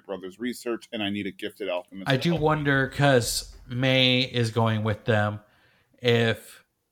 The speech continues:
Speaker 2: this is gonna lead the brothers that way too. Are they going to be able to, in their hunt to track her down,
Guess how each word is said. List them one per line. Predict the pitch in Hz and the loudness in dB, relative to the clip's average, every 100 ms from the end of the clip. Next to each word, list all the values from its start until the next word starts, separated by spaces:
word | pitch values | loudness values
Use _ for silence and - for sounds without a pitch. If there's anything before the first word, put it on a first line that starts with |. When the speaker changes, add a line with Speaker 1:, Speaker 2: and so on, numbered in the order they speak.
| _ _ _ _ _ _ _ _ _ | _ _ _ _ _ _ _ _ _
Speaker 2:
this | 104 98 135 135 | -8 0 2 2
is | 120 | 0
gonna | 131 123 | 2 2
lead | 113 117 | 2 0
the | 107 | 0
brothers | 113 110 110 101 | 4 4 4 2
that | 107 104 98 | 2 0 0
way | 98 | -4
too. | 95 - 104 98 | -4 -4 -2 -2
Are | 98 104 | -2 -2
they | 107 | -2
going | 107 110 104 | -2 -2 -4
to | - | -4
be | 110 | -4
able | 107 98 | -2 -4
to, | 101 - 104 101 95 _ _ _ _ _ _ _ _ _ _ _ - | -8 -8 -6 -6 -10 _ _ _ _ _ _ _ _ _ _ _ -4
in | 127 123 | 0 4
their | 131 135 120 - | 4 4 0 -8
hunt | - 135 127 | -2 -2 -2
to | 117 | -4
track | 127 120 - | 0 0 2
her | 120 | 0
down, | 113 113 107 104 98 | 0 0 0 -2 -4